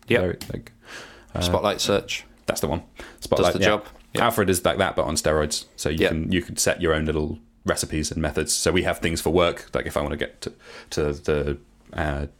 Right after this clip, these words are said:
Speaker 2: particular doc, uh, the particular admin screen for a particular account based on a, a user I D, I can just, like, type in the Alfred thing and, and jump there straight, jump there really quickly.
Speaker 1: Hmm.
Speaker 2: I can s-, you can set up all sorts of different things.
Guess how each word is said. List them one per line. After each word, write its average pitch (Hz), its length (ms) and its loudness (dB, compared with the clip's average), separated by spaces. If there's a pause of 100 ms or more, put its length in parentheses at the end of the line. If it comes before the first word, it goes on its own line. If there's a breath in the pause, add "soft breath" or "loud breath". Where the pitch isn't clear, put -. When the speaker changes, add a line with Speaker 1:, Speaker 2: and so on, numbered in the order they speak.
(120)
Speaker 2:
particular - 340 -2
doc, 82 300 0 (260)
uh, 95 200 0 (840 soft breath)
the 87 80 -2
particular - 360 0
admin 80 360 0
screen 82 300 0
for 78 160 -2
a 78 40 0
particular - 320 0
account 98 420 -2
based 78 240 0
on 71 100 -2
a, 76 200 0
a - 40 -2
user 85 280 2
I 82 60 0
D, 82 200 4
I 76 60 4
can - 120 -4
just, - 320 -6
like, - 200 -8 (180)
type - 200 -4
in 69 60 -4
the 76 80 -2
Alfred - 280 -6 (160)
thing 73 180 -4
and, - 180 -10
and 85 160 -4
jump 85 180 -2
there - 140 0
straight, - 280 -8 (540)
jump - 180 -2
there 80 100 0
really 76 140 -2
quickly. 85 320 -2 (420 loud breath)
Speaker 1:
Hmm. 151 180 0
Speaker 2:
I - 60 -14
can - 100 -12
s-, - 200 -2 (120)
you 82 140 -2
can 80 160 -8
set 76 200 0
up 76 140 -2
all 71 100 -2
sorts - 200 -6
of 73 60 -4
different - 200 -12
things. - 280 -10